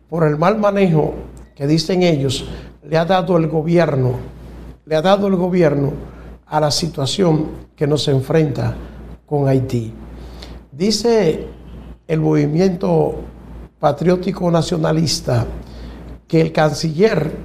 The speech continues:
de República Dominicana hay que sacarlo,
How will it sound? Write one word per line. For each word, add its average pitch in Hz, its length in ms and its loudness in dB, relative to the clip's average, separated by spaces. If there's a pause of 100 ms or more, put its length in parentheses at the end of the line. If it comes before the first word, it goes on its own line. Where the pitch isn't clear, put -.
(380)
de 156 140 -2
República 175 640 2
Dominicana 151 800 2 (1120)
hay 175 200 4
que 185 160 -4
sacarlo, 104 600 -2